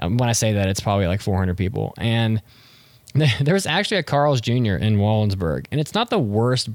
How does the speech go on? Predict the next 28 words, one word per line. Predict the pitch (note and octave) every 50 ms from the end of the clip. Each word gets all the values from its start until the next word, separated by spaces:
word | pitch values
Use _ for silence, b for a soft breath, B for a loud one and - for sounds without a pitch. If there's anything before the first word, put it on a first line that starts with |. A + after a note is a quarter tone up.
| - _ _ -
place | - A#2 A2 G#2+ -
you | A2
could | A2 G2+ F#2
get | G2+ G2
a | F#2
burger. | E2+ G2 F#2+ F2+ E2+ D2 C#2 C2 -
So | - C#3 B2 A#2 A2+ B B B B B B B B B B B
we | - D#3+
stopped | D#3 - - D3 D3 C#3+ C#3+ C#3+ -
and | C3+
we | C3+ C3
got | B2+ C3 B2
these | C3 B2+ A2+
burgers | G#2+ A2 G#2+ G#2+ G2+ G#2+ A2 A2 G#2
and | G#2+
they | A2 A2+
were | A2
really | G#2+ A2 G#2+ G#2+ F#2
good. | F#2+ F#2+ F#2+ G2 G2 G2 -
And, | F#2+ G2+ G2+ G2+ - - -
and | G2 A2
we | A#2
stopped | A2 - B2+ A2+ A2+
a | -
couple | - A#2+ G#2 A2+ G#2+
times | A2 G#2+ G2+ G2+ F#2+ G2+
and | F#2+
got, | G2+ G2